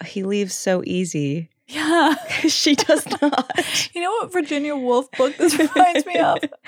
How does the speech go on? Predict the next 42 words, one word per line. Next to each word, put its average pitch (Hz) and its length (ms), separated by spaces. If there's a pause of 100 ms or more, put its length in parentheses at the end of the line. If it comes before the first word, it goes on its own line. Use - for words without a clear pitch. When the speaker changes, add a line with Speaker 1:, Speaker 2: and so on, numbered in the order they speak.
(120)
Speaker 1:
<laughs> - 400
"Yeah, 233 160
thanks 220 300
for 233 100
dinner. 240 320
Bye." 240 360 (180)
<laughs> 427 120
Speaker 2:
Bye. 392 500 (240)
Uh, - 200 (160)
bye. 392 560 (320)
Uh, - 240 (560)
but 262 140
that 349 140
monologue 339 520
is 370 100
so 269 380
good. 247 340
I, 247 400 (100)
that's 294 300
so 269 720 (260)
real. 233 920 (560)
I 277 280 (200)
cry. - 440
I 240 120
cry 339 200
a 196 80
lot - 240
in - 60
this 175 160
movie, - 200
Speaker 1:
I - 20
Speaker 2:
but 226 140
I - 40
Speaker 1:
cry. 196 360
Speaker 2:
cry 185 200
at - 160
the, - 140
I 311 160
Speaker 1:
Hashtag - 120
Speaker 2:
cry. 320 540 (300)
Speaker 1:
I 165 120
cry. 202 480